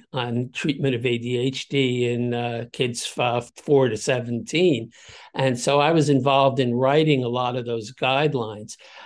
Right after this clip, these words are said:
And what I added to the committee, I think, was a little practicality. And, uh, the practice guideline changed a bit. I mean, more than a bit. It changed a bit, particularly to recognize. And,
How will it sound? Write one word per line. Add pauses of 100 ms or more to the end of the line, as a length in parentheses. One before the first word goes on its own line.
(120)
And
what
I
added
to
the
committee,
I
think,
was
a
little
practicality. (580)
And,
uh,
the
practice
guideline (500)
changed
a
bit.
I
mean,
more
than
a
bit.
It
changed
a
bit,
particularly
to
recognize.
And,